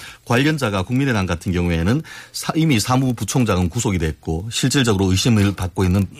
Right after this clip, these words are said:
<clears throat> 박선숙 사무총장 내지 지금 현역 의원이 관련됐고 또 더불어서, 어, 지금 뭐 브랜드 호텔이라고 해서 운영하던 지금,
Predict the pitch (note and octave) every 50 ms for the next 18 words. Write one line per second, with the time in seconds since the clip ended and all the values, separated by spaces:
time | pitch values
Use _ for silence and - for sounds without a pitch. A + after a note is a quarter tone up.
0 | - F3 C#3 A2 - - - - - - A#2 - - C#3 B2 G#2+ A#2+ F#2+ - -
1 | - B2+ B2 B2 B2+ B2+ B2+ B2 - - - - E3 D#3 D3+ D3 D3 D3 D3+ D3+
2 | - - - - - G2 G2 F#2 A#2 G2+ - A2 G#2 G#2+ - - - - - -
3 | D#3+ D#3 D#3 D#3 C#3 - D3 C3 B2+ C3+ C3 C3 C3+ G#2 F2+ E2 - - - A2+
4 | A2 G#2+ A2 G#2 G2+ F2 - - - C#3+ D3+ - - - G3 G#3 G3+ - - B2
5 | A#2 C3+ B2+ A2+ G2+ - B2 C#3+ F#3+ A3+ - - - - - - - - - -
6 | - A2 G#2 G2+ G2+ G2 - A2 A2 G#2+ G#2+ G#2 F2+ F#2 - - G2 - A#2+ B2+
7 | D3+ D3 A#2 A2+ G2 - - A#2 G2 F#2 F#2+ F#2 F2 F2+ F2+ F2 F#2+ E2 - -
8 | F#2 F#2+ G2+ A2+ A2 G#2+ F#2 E2+ F#2+ E2 F#2+ G2 A#2 A#2+ - - F2+ E2+ F#2 F#2